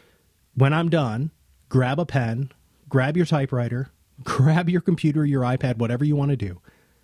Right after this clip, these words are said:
And I want you to write out your perfect day. This is the plan. If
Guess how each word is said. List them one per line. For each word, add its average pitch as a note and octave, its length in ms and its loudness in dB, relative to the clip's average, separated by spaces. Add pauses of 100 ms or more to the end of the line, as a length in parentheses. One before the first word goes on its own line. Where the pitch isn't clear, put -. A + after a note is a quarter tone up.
(340)
And B2+ 100 4
I B2 80 0
want D3+ 420 0
you D3+ 200 2
to B2 220 -2
write A#2+ 340 -2
out A#2+ 260 -4
your A#2 140 0
perfect G#2+ 380 -6
day. C3 260 -4 (1300)
This D3+ 320 4
is F3 180 0
the D3 100 2
plan. C3+ 420 -2
If C#3+ 180 4